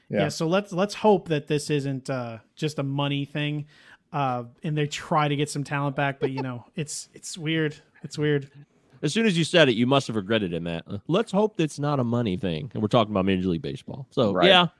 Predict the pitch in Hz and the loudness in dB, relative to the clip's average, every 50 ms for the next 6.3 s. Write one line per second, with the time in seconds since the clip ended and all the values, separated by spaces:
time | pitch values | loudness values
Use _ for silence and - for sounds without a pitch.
0 | - - - 147 151 165 160 160 147 110 - 123 123 123 110 104 98 104 98 92 | -16 -10 -2 2 4 4 6 4 4 2 2 0 2 2 2 2 2 0 0 0
1 | 95 92 87 - 110 131 123 113 113 110 101 107 101 95 95 - - 320 339 311 | -2 -4 -2 0 2 4 6 6 6 6 6 4 2 2 4 6 8 8 8 6
2 | - _ _ _ _ _ _ _ _ _ _ - - - - _ _ _ 214 285 | 2 _ _ _ _ _ _ _ _ _ _ -20 -20 -20 -20 _ _ _ -2 -2
3 | 339 330 - _ - 254 320 339 339 330 320 302 - 285 294 285 285 269 262 220 | -2 -2 -2 _ 2 4 4 4 2 -2 -10 -10 -8 -2 2 2 2 2 2 2
4 | 196 170 147 127 113 123 107 101 101 95 92 92 107 139 160 156 147 - - 185 | 2 2 2 2 0 0 -2 0 0 0 2 2 0 0 -2 -2 -4 0 2 4
5 | 147 147 147 143 139 120 - 131 131 127 127 123 127 120 113 104 92 87 98 127 | 4 4 2 0 0 0 2 2 2 2 2 0 0 0 2 2 2 4 4 4
6 | 151 160 143 117 104 85 | 6 4 4 4 2 -4